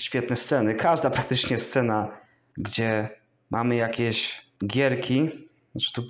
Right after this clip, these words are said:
tu gierką jest cała historia, ale takie pojedyncze linijki dialogu między postaciami, szczególnie między Valmontem a Demertel,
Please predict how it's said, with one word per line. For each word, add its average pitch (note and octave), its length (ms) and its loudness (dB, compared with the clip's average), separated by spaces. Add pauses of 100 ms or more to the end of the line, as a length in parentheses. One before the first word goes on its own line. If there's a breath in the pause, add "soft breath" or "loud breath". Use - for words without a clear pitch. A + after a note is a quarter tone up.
(120)
tu C#3 120 0
gierką C3+ 360 2
jest - 380 -2 (760)
cała G#2+ 580 2
historia, G#2 600 0 (360)
ale A#2 460 -2 (380)
takie C3+ 320 -2
pojedyncze C#3+ 720 0
linijki C#3 380 2
dialogu A#2 540 2 (140)
między G#2 240 -4
postaciami, G#2+ 720 -2 (520 soft breath)
szczególnie C3+ 480 2
między B2+ 360 2
Valmontem B2 640 2
a G#2+ 300 0 (240)
Demertel, A2+ 680 0